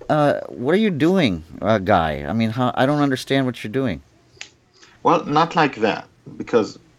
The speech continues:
Speaker 2: now, now, now that I've heard your story, I know what to look forward to when we're really big, and then, you know,
Speaker 1: <laughs>
Speaker 2: come, and, um, and then people are going to be upset that they're, that they're audio comic books. It's called the Comic Book Store for the Blind, so no one is upset that it exists.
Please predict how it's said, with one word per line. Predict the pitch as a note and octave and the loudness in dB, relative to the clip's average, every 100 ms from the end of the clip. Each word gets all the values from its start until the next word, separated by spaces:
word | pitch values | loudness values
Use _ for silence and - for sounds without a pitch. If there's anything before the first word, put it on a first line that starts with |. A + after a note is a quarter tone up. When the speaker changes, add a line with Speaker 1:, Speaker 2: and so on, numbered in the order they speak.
| - | -4
Speaker 2:
now, | B2+ C#3 E3 D#3+ | 2 4 4 2
now, | B2 C#3+ D#3+ D#3+ - - | 2 2 4 2 -2 -4
now | B2 D3+ | 0 2
that | D#3 | 2
I've | A#2 | 2
heard | A2 B2+ | 2 0
your | A2+ | 0
story, | G2 - B2 A2 | -4 0 2 2
I | G2+ | 2
know | A2+ | 2
what | A#2+ A2+ | 0 0
to | G2+ | -2
look | G2+ - | -2 -4
forward | - B2 A#2+ F2+ E2 | 0 2 2 0 -4
to | D#2 C2 | -4 -4
when | D#2+ F2 | -6 -6
we're | E2+ D#2+ | -6 -4
really | F2+ E2+ | -2 -2
big, | D#2 F#2 F2 - - - - - - | 0 4 4 0 -8 -12 -12 -12 -10
and | - G3 | -4 -2
then, | D4 D4+ - | 0 0 0
you | |
know, | G3+ | 0
Speaker 1:
<laughs> | G3 E3+ G#3 | 0 2 2
Speaker 2:
come, | A#3+ A#3 G3 - G#3 - | 2 2 0 0 0 -2
and, | - G3 A3+ F#3+ - - F4+ G#4 A4 G4+ | -2 0 2 2 2 0 0 0 0 2
um, | A#2+ A#2 A2+ A2 G#2+ G#2 F#2+ F2 - - _ _ _ _ | 2 4 4 2 2 -2 -6 -16 -20 -20 _ _ _ _
and | A2+ A2 | -6 -2
then | A2+ | 0
people | C#3 C#3 B2 | 0 2 2
are | |
going | A#2 A2+ | 2 -2
to | G2 | -2
be | G#2 | -2
upset | G#2 - - C3 B2 - | -2 -4 -4 -4 -4 -10
that | - F2+ | -10 -6
they're, | F2 F2 | -4 -6
that | - E2+ | -6 -8
they're | G2 F#2 F2+ - | -2 -2 -2 -6
audio | G2 G2 F2+ F2+ | 0 0 0 -2
comic | F2+ E2 | -2 -6
books. | D#2+ - | -8 -2
It's | B2 B2+ | 0 0
called | - - E3 D#3 | -2 2 2 2
the | |
Comic | C#3 C#3 C3 | 0 2 0
Book | B2 A#2+ | 0 -2
Store | - A#2+ G#2 | 0 2 2
for | F#2 | -2
the | F2+ | -6
Blind, | E2 F#2 E2 | 0 -2 -2
so | - | -6
no | G2 C3+ | 0 4
one | D3+ | 4
is | C3 G#2 | 2 0
upset | - - G#2+ G#2 - | -4 -4 -4 -4 -8
that | F2 | -12
it | E2+ | -10
exists. | D#2+ D#2+ - - - | -12 -14 -14 -16 -20